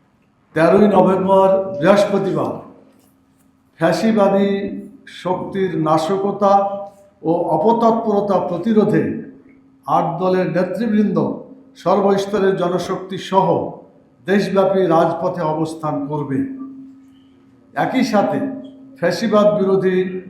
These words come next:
সকল দেশপ্রেমিক শক্তিকে আমরা রাজপথে নেমে আসার আহ্বান জানাচ্ছি। চোদ্দই নভেম্বর শুক্রবার জুলাই জাতীয় সনদ বাস্তবায়ন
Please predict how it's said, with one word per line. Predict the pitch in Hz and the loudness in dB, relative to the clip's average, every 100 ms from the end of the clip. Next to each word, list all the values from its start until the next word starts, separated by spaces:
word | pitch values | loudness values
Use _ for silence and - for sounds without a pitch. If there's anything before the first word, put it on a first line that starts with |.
| - _ _ _ _ _ _ | -20 _ _ _ _ _ _
সকল | - - 180 208 202 185 190 | -8 -2 0 4 2 2 0
দেশপ্রেমিক | 190 - 208 190 196 - | -2 -2 -2 0 0 -2
শক্তিকে | 190 185 190 185 175 156 139 - - - _ | -6 -6 -4 -4 0 0 0 -8 -16 -20 _
আমরা | - 165 165 160 | -6 -2 0 0
রাজপথে | 151 156 185 - 196 185 185 | 0 2 2 0 -4 -4 -2
নেমে | 160 170 170 | 0 0 0
আসার | 165 156 160 143 139 - - - | -2 -2 -2 -4 -6 -10 -18 -8
আহ্বান | 135 170 156 143 131 | -4 -2 0 -2 -2
জানাচ্ছি। | 147 160 - - 135 - - - - - _ _ _ _ _ _ _ | 0 0 0 -4 -10 -14 -18 -20 -20 -20 _ _ _ _ _ _ _
চোদ্দই | 185 185 185 214 208 | -2 0 4 6 6
নভেম্বর | 196 202 190 190 185 190 - - - | 4 2 2 4 4 2 -4 -12 -18
শুক্রবার | - 220 - 180 139 - - - - - _ _ _ _ _ _ - | -8 -6 -2 -2 0 -4 -8 -16 -20 -20 _ _ _ _ _ _ -6
জুলাই | 175 190 202 202 | 2 6 8 8
জাতীয় | 190 185 202 196 | 6 4 2 -2
সনদ | 190 185 190 180 170 | -2 -4 -4 -4 -2
বাস্তবায়ন | 170 175 190 180 180 | -2 -2 -2 0 0